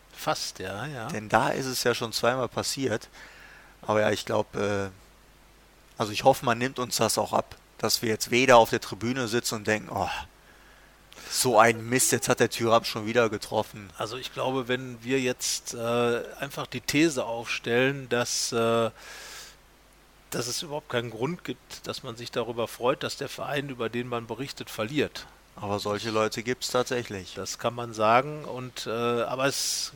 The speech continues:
Speaker 1: wie gesagt, das Ganze trägt ja auch lustige Stilblüten, ähm, die man als Fan natürlich nochmal ganz anders ausleben kann als als Reporter, wo man dann eben schon, sagen wir mal, eine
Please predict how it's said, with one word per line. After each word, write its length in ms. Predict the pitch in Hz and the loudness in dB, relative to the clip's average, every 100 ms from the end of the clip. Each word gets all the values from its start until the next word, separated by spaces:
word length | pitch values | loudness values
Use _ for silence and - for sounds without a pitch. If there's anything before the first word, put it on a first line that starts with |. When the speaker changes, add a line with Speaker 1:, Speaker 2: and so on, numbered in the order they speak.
| 127 | -10
Speaker 1:
wie 100 | 131 | -6
gesagt, 380 | 110 107 - 120 | 2 0 0 -10
das 100 | - | 4
Ganze 400 | 139 151 135 - | 4 4 -6 0
trägt 320 | 139 143 - | 2 2 0
ja 80 | 123 | 0
auch 260 | 131 - | -2 -4
lustige 520 | 143 147 - 139 123 | -8 -4 -4 -4 -6
Stilblüten, 760 | - - 156 131 139 170 - 160 - - - - - | -6 -4 -6 -4 -6 -6 -6 -12 -12 -14 -14 -12 0
ähm, 380 | 117 127 131 117 | 2 2 -2 -10
die 220 | 123 135 135 | -8 -6 -6
man 280 | 123 135 | 0 2
als 200 | 131 - | 4 2
Fan 240 | - 156 165 | 8 8 8
natürlich 400 | 147 - 143 123 | 0 0 -4 -2
nochmal 240 | 147 127 | 2 6
ganz 260 | 147 165 190 | 8 6 2
anders 320 | 185 147 - | 2 2 2
ausleben 540 | 131 127 - 123 117 | -2 -4 -2 -4 -4
kann 180 | - 135 | -4 -2
als 220 | 117 - | -2 -4
als 280 | - 135 - | -8 -8 -6
Reporter, 640 | 131 - 127 147 165 160 135 | -8 0 2 4 4 2 0
wo 120 | 127 | -4
man 160 | 131 | -2
dann 160 | 127 123 | -2 -2
eben 420 | 127 123 127 120 - - | -2 -4 -12 -14 -18 -8
schon, 400 | 165 196 208 - - | 0 0 0 -14 -6
sagen 200 | 135 139 | -4 -4
wir 100 | 131 | -4
mal, 300 | 131 131 131 | 0 2 2
eine 320 | 123 123 | 0 0